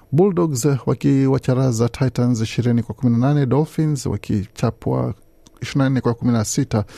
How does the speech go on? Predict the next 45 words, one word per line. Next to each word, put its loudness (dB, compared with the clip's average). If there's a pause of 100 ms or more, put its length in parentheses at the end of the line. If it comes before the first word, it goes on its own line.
(460)
dhidi 2
ya -2
Storm, 0
na 2
West 0
Tigers 0
wakicharaza -2
Cowboys 0
sitini 0
na 0
sita -4
kwa -4
kumi -2
na -2
nane. -8 (360)
Tukitazama 2 (140)
matokeo 0
ya 0
mchezo -2
wa -4 (120)
A 0
F -2
L 0
kwa -6
sasa, -2 (520)
hali 2
ni 2
hivi 2
kwa -2
wale 2
ambao 0
ni 2
wapenzi 0
wa -2
A 0
F -4
L 2
humu -2
nchini. 2
Mapema 2
hii 2
leo 2
ilikuwa 0
ni 2
zamu 2